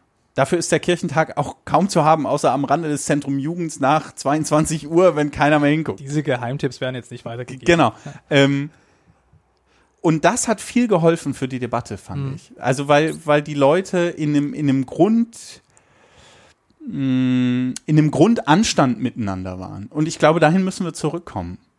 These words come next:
Speaker 2: Mhm.
Speaker 1: Also politische Debatte bei aller Kontroversität funktioniert nur, wenn ich den anderen nicht als Person zerstören möchte, sondern wenn ich mich an seinem Argument abarbeite.
Speaker 2: Mhm.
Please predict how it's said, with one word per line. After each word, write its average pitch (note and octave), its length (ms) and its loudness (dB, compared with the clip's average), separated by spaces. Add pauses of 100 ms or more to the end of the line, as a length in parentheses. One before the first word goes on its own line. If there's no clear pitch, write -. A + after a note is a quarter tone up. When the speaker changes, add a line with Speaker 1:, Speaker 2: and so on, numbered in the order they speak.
(300)
Speaker 2:
Mhm. C#3+ 80 0
Speaker 1:
Also D3+ 200 4
politische F3 580 0
Debatte D#3+ 340 0
bei D#3+ 120 2
aller C#3+ 180 2
Kontroversität C#3 800 -2
funktioniert D3+ 580 -2
nur, F3 560 4
wenn C#3+ 140 2
ich D3 120 -2
den D3 180 0
anderen F#3+ 680 0 (420)
nicht E3+ 520 0
als D3+ 220 2
Person D#3+ 420 2
zerstören A2+ 480 0
möchte, A2+ 360 -4
sondern D3 300 2
wenn D3 120 2
ich D3 120 -4
mich D#3 200 -4
an C#3 80 0
seinem C3 200 2
Argument C3 480 0
abarbeite. G2+ 640 -8
Speaker 2:
Mhm. C3+ 220 -4